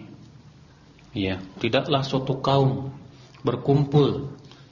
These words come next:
di salah satu rumah Allah Subhanahu wa Ta'ala. Mereka membaca Al-Quran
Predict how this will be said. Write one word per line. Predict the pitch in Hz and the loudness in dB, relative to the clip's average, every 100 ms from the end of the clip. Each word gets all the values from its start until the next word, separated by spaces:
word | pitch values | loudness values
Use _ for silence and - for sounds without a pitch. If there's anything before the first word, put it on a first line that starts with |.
| - | -4
di | 117 127 123 120 | -2 0 0 -2
salah | - 131 123 - | -2 -2 -2 0
satu | 143 - 135 | -2 0 2
rumah | 131 135 135 - - | 2 2 0 -2 -2
Allah | 156 156 139 - | 0 2 0 0
Subhanahu | - 147 151 147 143 | -2 0 2 2 4
wa | 143 | 2
Ta'ala. | 143 147 185 208 113 - - - - - - | 2 2 4 4 2 -2 -12 -20 -20 -20 -8
Mereka | 120 113 160 160 151 | -2 2 0 2 0
membaca | 143 139 135 185 185 170 | 2 2 2 0 0 0
Al-Quran | 190 190 208 196 190 220 269 269 269 | 0 2 2 2 4 6 8 8 6